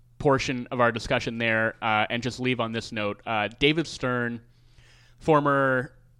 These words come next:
N B A commissioner of thirty years, is in critical condition right now after he had a brain hemorrhage. And we haven't really had any updates about his condition in a couple days, uh, except for the fact that he remains in serious condition and is surrounded by his loved ones.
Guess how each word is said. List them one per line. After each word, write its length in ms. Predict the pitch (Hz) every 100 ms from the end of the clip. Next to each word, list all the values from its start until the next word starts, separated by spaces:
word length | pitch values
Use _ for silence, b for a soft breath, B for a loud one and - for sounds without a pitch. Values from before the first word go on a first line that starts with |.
| -
N 120 | 143
B 100 | 135
A 80 | 117
commissioner 640 | - 131 156 - 170 160
of 100 | 127
thirty 400 | - - 156 156
years, 720 | 156 135 131 127 131 123 - - -
is 520 | 117 110 110 113 110
in 140 | 131
critical 340 | 120 151 139 131
condition 380 | 120 117 113 113
right 160 | 110
now 180 | 110 107
after 320 | 104 - 107
he 200 | 104 104
had 120 | 107 101
a 40 |
brain 240 | 110 107
hemorrhage. 560 | 107 107 101 98 101 - b b b b b _ - -
And 260 | 135 110 107
we 80 | 117
haven't 260 | 135 127
really 240 | 120 113 110
had 180 | 110 110
any 120 | 110
updates 520 | 110 - 117 117 -
about 280 | 127 113 110
his 100 | 101
condition 300 | 113 110 120
in 80 | 104
a 40 |
couple 240 | - 107
days, 460 | 104 147 175 170 - 104
uh, 220 | 120 104
except 260 | 117 135 123
for 80 |
the 60 | 117
fact 220 | 120 113
that 80 | 107
he 100 | 110
remains 380 | 104 110 113 107
in 60 |
serious 380 | 107 117 107 101
condition 400 | - 104 104 101
and 220 | - 107
is 160 | 104 104
surrounded 480 | - - 107 104 98
by 140 | 98
his 140 | 98 104
loved 200 | 101 104
ones. 360 | 101 101 -